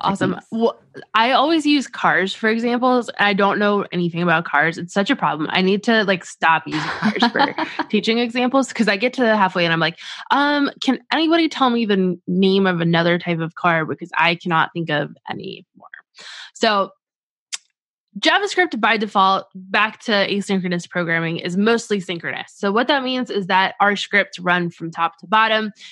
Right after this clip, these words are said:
Speaker 1: We have a function call and a function call below it. The one on top is gonna run bel-, before the one below it. So JavaScript is a mostly synchronous language. It's one of my biggest pet peeves when people are like, "JavaScript's an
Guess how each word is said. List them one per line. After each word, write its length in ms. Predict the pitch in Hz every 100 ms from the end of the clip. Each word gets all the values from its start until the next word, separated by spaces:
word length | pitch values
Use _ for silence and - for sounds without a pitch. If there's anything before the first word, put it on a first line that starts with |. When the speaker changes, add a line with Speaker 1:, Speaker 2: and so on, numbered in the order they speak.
| _
Speaker 1:
We 80 | 214
have 80 | 220
a 100 | 214
function 400 | - 226 220 220
call 520 | 196 190 185 185 190 _ _ -
and 80 | 180
a 60 |
function 340 | 165 196 190 180
call 300 | - 170 180
below 320 | 175 226 254
it. 180 | 254 - -
The 100 | 190
one 180 | 214
on 140 | 226 214
top 220 | 214 190
is 80 | -
gonna 180 | 180 175
run 460 | 175 175 175 180
bel-, 240 | 175 175 - 180
before 380 | 190 - 185 175
the 80 | 170
one 240 | 160 156
below 300 | 147 120 78
it. 100 | - _
So 240 | - - 170 -
JavaScript 520 | 262 285 - 254 -
is 160 | 196 180
a 80 |
mostly 500 | 185 190 220 226 226
synchronous 560 | 196 190 180 170 160 - _
language. 460 | 170 170 160 135 - - -
It's 100 | -
one 80 | 277
of 40 |
my 120 | 262
biggest 380 | 202 208 208 -
pet 180 | 175 - - -
peeves 240 | 220 202 190
when 100 | 170
people 240 | 180 180
are 140 | 180
like, 180 | 175 156 - - -
"JavaScript's 540 | 339 320 247 - 190
an 100 | -